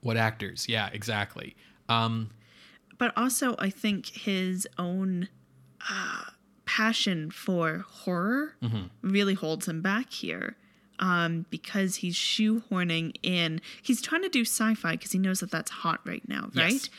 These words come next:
Speaker 2: Um, so he's trying to shoehorn either sci-fi into horror in a way that he doesn't quite understand how to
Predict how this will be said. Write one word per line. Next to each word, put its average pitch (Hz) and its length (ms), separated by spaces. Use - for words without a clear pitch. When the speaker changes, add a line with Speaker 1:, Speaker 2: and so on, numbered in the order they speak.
Speaker 2:
Um, 196 360
so - 160
he's 202 180
trying 262 340
to 233 80
shoehorn 202 800
either 175 200
sci-fi 254 720
into 208 440
horror 156 600
in 180 100
a 175 60
way 196 240
that 196 260
he 196 120
doesn't 208 340
quite 208 240
understand 180 600
how 214 460
to 208 200